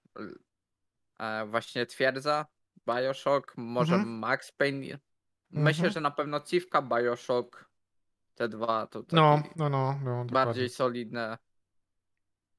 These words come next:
Speaker 2: No, bo tutaj, mm, później co? No, tutaj jest Razer,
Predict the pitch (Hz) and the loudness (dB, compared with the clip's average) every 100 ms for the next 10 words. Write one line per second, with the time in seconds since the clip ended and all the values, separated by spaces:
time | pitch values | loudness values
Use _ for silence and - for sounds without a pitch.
0 | _ _ _ - - - 143 127 139 170 | _ _ _ -20 -20 -2 2 4 4 4
1 | 190 175 165 165 156 165 160 147 - 147 | 6 6 4 0 -2 -2 -2 -4 -2 2
2 | 156 147 139 - 117 117 120 131 127 127 | 4 4 4 4 4 4 0 -2 2 2
3 | 123 131 139 143 135 143 | 4 6 8 6 6 6